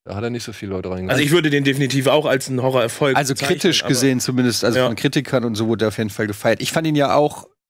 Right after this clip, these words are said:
Speaker 3: ich fand ihn gut, aber jetzt auch nicht überragend, so wie er teilweise gehypt wurde. Aber, ähm, ja, Midsommar, hm,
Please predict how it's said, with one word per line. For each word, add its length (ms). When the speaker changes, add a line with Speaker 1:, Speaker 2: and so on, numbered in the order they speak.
Speaker 3:
ich 100
fand 120
ihn 120
gut, 220
aber 140
jetzt 180
auch 160
nicht 180
überragend, 600
so 180
wie 100
er 220
teilweise 420
gehypt 360
wurde. 220
Aber, 360
ähm, 320
ja, 140
Midsommar, 640
hm, 200